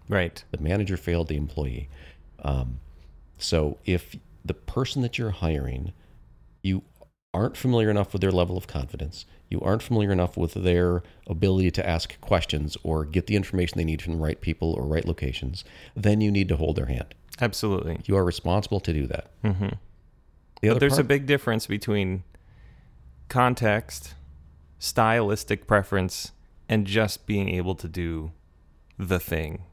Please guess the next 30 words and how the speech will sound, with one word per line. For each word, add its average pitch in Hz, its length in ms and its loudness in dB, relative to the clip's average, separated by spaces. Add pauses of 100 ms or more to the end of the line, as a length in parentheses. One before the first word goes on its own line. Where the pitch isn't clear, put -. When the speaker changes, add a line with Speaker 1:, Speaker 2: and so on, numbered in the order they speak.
(100)
Speaker 1:
You 98 80 0
know, 92 380 0
when 98 180 0
you 95 120 2
hire 92 300 -2
someone, 87 480 -4 (460)
it's - 160 -16
like, 95 160 -10
these 110 180 -2
are 104 40 -2
the 95 100 -4
ten 98 260 0
bullets 85 560 -2 (840)
of 101 160 -2
your 98 100 0
job, 85 420 -2 (640)
you 98 120 2
know, 90 60 2
on 90 100 0
the 90 60 2
description. 85 680 -4 (800)
We 107 140 2
expect 117 400 0
you 117 60 0
to 104 80 -2
be 95 100 2
able 90 160 0
to 90 100 -4
do 87 160 -2
them. - 280 -8